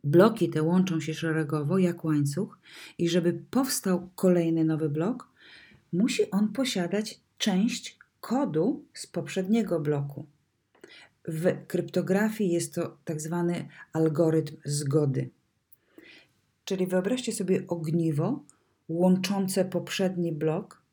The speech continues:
i ono nie wejdzie w ogniwo nowo wytworzonego bloku, jeżeli jego informatyczne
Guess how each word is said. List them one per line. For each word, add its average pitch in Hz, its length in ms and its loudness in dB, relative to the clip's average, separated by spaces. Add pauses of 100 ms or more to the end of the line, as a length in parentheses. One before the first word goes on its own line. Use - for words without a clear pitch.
(1000)
i 190 200 0
ono 170 420 -2 (100)
nie 180 420 8
wejdzie 175 680 2
w 156 80 -4
ogniwo 156 840 2 (300)
nowo 175 500 6
wytworzonego 156 720 0
bloku, 143 600 2 (320)
jeżeli 190 760 6
jego 190 460 2 (500)
informatyczne 190 1120 2